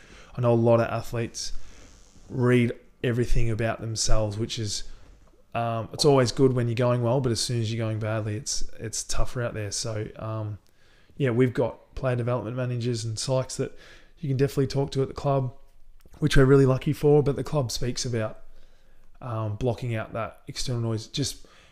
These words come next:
not so much blocking out that, 'cause it sometimes gets in and you can't help that, but it's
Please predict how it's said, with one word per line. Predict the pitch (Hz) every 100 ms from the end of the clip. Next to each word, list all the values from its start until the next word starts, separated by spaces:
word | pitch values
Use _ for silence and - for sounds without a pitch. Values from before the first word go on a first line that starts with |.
| -
not | 196 -
so | 196
much | 156 -
blocking | 143 - 131
out | -
that, | 120 120 -
'cause | 143 120 - - _ _ -
it | 160
sometimes | 160 185 170 160 120
gets | 127 - 139
in | 131 120 117 -
and | 131
you | 123
can't | - 104
help | 127 127
that, | 113 -
but | 117
it's | 113 -